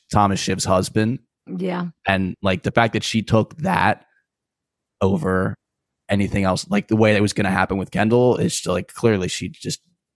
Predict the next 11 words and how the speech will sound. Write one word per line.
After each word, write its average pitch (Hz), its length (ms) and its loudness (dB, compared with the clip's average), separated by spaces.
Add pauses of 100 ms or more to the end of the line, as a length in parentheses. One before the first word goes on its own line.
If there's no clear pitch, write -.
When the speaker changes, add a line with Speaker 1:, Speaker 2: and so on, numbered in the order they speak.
(220)
Speaker 1:
did 98 200 -2
not 98 440 2
fucking - 300 0
wanna 101 180 -2
see - 180 -2
him 85 140 -2
in - 100 -4
that - 140 -6
chair - 340 -2
so - 560 0
bad. - 400 -8